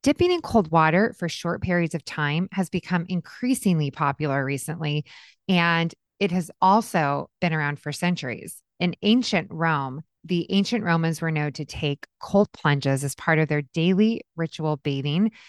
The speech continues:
They believed that cold water immersion could help promote good health and cleanse the body.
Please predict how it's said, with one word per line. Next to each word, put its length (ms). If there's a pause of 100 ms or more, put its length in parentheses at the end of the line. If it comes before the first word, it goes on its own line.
(140)
They 100
believed 320
that 140
cold 320
water 280
immersion 400
could 120
help 260
promote 380
good 160
health 380 (120)
and 260
cleanse 500
the 100
body. 440